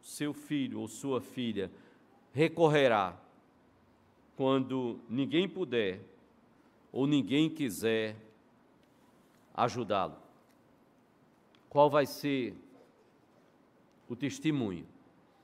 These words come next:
que você vai deixar? Moisés se preocupou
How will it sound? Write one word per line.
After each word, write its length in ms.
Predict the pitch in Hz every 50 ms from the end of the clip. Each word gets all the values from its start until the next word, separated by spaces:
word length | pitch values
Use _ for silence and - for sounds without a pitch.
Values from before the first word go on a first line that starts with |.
| _ _ _ _ _ _ _ _
que 100 | - 127
você 300 | 120 123 113 - 135 113
vai 160 | 95 107 107
deixar? 360 | 95 98 95 - - 87 71 - - _ _ _ _ _ _ _ _ _ _ _ _ _ _ _ _ _ _ _ _ _ _ _ _ _ _ _ _ _
Moisés 460 | 131 135 139 - - 151 156 165 156
se 140 | 156 - 156
preocupou 760 | - - 160 160 156 165 156 160 147 139 123 117 104 98 95